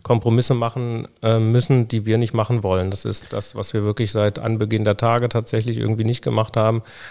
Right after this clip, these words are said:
zu sagen, wir müssen jetzt, weil die Krankenkassen, weil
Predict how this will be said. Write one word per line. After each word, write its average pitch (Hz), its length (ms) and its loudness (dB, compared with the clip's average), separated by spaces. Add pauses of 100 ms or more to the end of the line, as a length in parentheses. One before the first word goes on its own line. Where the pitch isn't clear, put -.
zu - 140 -2
sagen, 107 400 2
wir 95 80 0
müssen 123 340 2
jetzt, 120 460 -2
weil 120 640 2 (340)
die 117 80 -4
Krankenkassen, 104 800 0
weil 131 600 0